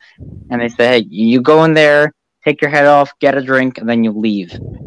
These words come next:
There's no fans because, you know, droplets in the air, apparently the, the miasma, I guess, like, the air is poison or some shit.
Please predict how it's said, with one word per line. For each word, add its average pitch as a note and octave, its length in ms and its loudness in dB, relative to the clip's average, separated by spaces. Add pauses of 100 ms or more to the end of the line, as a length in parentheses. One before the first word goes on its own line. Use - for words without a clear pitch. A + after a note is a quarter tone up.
There's A2+ 260 -12
no C3+ 160 0
fans C3 560 -2
because, B2 500 -4
you C#3+ 60 -2
know, A#2 140 0
droplets B2+ 640 -2
in B2+ 120 -4
the B2 160 -4
air, B2 260 2
apparently A2+ 480 -4
the, - 280 -14
the G#2+ 220 -8
miasma, B2 720 -2 (140)
I A#2 60 -8
guess, A2+ 260 -8
like, A#2 140 -6
the A#2+ 140 -8
air A#2 140 -2
is A2 80 -10
poison A#2+ 480 -2
or A2+ 60 -10
some A#2 200 -8
shit. A2+ 320 -6